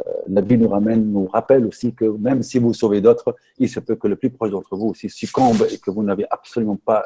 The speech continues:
le savoir absolu, ni même un savoir. Donc, euh, il faudrait savoir rester humble. Notez bien la technique du papier, vous allez voir, elle est très amusante et très, très, très, très efficace. Les insomnies, les,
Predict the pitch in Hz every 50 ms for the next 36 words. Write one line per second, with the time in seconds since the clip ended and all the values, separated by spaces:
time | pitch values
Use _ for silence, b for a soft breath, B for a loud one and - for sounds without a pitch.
0 | - 104 98 95 92 - 110 95 98 92 - - - - - - - 113 117 113
1 | 110 104 120 127 123 110 104 - 120 107 107 117 107 95 90 87 92 90 - -
2 | 95 - B B B B B B B B 120 107 - 110 107 - 104 196 - 113
3 | 107 104 85 107 110 - - 113 - - 113 117 123 127 135 143 147 - _ _
4 | _ _ _ _ - 131 165 170 170 190 165 180 180 170 151 127 143 123 143 143
5 | 127 120 120 - 113 98 - 127 143 143 117 101 110 107 107 101 92 95 120 131
6 | 127 - - 107 107 104 - - 156 156 120 117 107 98 95 95 92 107 113 127
7 | 127 123 - 113 107 - _ - - - - - - 147 156 151 139 131 - _
8 | _ - - 127 123 127 _ _ - 113 - - - 104 87 107 98 - 101 98
9 | - - 110 117 113 - - 113 b b b b b b 117 107 90 104 107 101
10 | - - 117 110 110 110 107 113 113 117 107 104 98 98 98 98 98 95 95